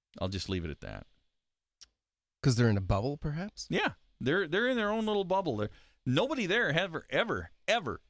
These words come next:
Speaker 1: ever has to worry about not having enough money. If they don't have enough, they'll just print it or, or write the check and see what happens. Um, everybody who works for the government around them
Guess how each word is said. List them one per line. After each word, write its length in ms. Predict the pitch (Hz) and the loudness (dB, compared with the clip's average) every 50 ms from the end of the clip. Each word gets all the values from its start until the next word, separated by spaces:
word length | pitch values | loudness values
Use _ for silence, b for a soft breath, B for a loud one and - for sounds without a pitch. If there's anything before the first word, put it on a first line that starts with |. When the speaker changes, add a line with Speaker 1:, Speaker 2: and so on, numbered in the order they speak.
| _ _ _ _ _ - | _ _ _ _ _ -2
Speaker 1:
ever 380 | 247 277 277 185 127 92 - - - | 0 0 0 0 -2 -6 -8 -4 -2
has 180 | 127 131 - | -2 -2 -2
to 80 | - 139 | -2 -4
worry 220 | 127 127 127 120 | -2 0 0 0
about 220 | 120 120 120 120 113 | 2 2 0 0 0
not 180 | 117 117 117 | 0 0 0
having 260 | 123 123 120 113 104 | 0 0 -2 -2 -2
enough 220 | 101 95 92 87 90 | -4 -2 -4 -4 -2
money. 300 | 110 117 110 90 76 71 | -2 -2 -2 -2 -4 -6
If 80 | 76 | -4
they 120 | 92 143 185 | -4 -2 -2
don't 160 | 180 117 98 | -2 -2 -2
have 160 | 139 208 113 82 | -2 -4 -4 -6
enough, 220 | 80 85 95 - | -8 -10 -10 -6
they'll 140 | - 101 107 | -4 -4 -4
just 260 | 104 98 90 - - | -4 -6 -8 -8 -8
print 200 | - 123 117 98 | -6 -6 -4 -4
it 180 | 95 110 - - | -4 -6 -6 -8
or, 160 | 87 80 73 - - | -10 -10 -10 -10 -8
or 240 | 85 87 85 78 - | -8 -6 -6 -8 -10
write 280 | - 92 98 98 90 - | -8 -8 -8 -8 -8 -10
the 60 | 82 | -12
check 360 | 76 - - 113 92 90 - | -10 -6 -4 -4 -4 -4 -8
and 120 | 82 78 80 | -10 -12 -10
see 120 | - 98 90 | -10 -8 -8
what 160 | 82 71 78 | -8 -8 -6
happens. 500 | 98 113 110 - - 69 73 - - - _ _ _ _ _ _ _ _ _ _ - | -4 -4 -4 -6 -8 -12 -14 -14 -16 -18 _ _ _ _ _ _ _ _ _ _ -6
Um, 440 | - 98 101 98 95 95 92 82 - _ _ _ _ _ _ _ _ _ _ _ _ _ _ _ _ _ _ _ _ _ _ _ _ - | -2 0 0 0 0 -2 -4 -6 -10 _ _ _ _ _ _ _ _ _ _ _ _ _ _ _ _ _ _ _ _ _ _ _ _ -2
everybody 720 | 156 190 202 214 202 185 156 151 156 151 139 143 135 135 | -2 0 0 0 -2 0 2 2 2 2 2 0 0 -2
who 220 | 117 - 135 131 120 | 0 0 0 0 0
works 600 | 117 113 113 147 185 190 - - - - - - - | 0 0 0 0 0 -2 -2 -2 -2 0 -2 -2 -6
for 340 | - - - 143 147 147 143 | -10 -6 -2 0 0 0 0
the 120 | 131 117 | 0 0
government 540 | 107 110 131 147 135 127 110 101 95 82 - - | 0 2 0 0 0 0 -2 -2 -4 -4 -6 -4
around 540 | 90 98 92 101 110 127 139 139 131 113 92 | -4 -2 -2 0 0 0 0 0 0 -2 -2
them 240 | 85 78 62 52 | -4 -6 -10 -10